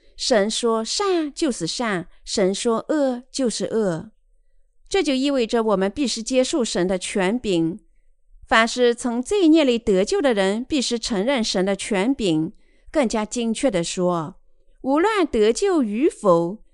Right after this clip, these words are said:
每个人都必须服从神的权柄。如果你们自己不服从神的权柄，那么你们不能从罪孽里得救。你们相信圣经是神的道吗？你们相信神实现了你们的得救，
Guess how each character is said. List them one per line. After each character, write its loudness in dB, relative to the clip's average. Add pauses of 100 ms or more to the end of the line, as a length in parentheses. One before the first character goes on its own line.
每 2
个 0
人 2
都 2
必 -4
须 -2
服 -4
从 -2
神 -2
的 -2
权 -2
柄。 -2 (640)
如 0
果 6
你 0
们 0
自 -4
己 -4
不 -2
服 -6
从 -4
神 -2
的 -2
权 -2
柄， 0 (240)
那 0
么 0
你 -2
们 0
不 -2
能 2
从 -4
罪 -2
孽 -2
里 -2
得 -2
救。 -2 (580)
你 2
们 0
相 0
信 -2
圣 0
经 -2
是 -2
神 0
的 -2
道 0
吗？ -2 (440)
你 0
们 0
相 -2
信 -2
神 -2
实 -2
现 -2
了 2
你 0
们 0
的 -2
得 0
救， -2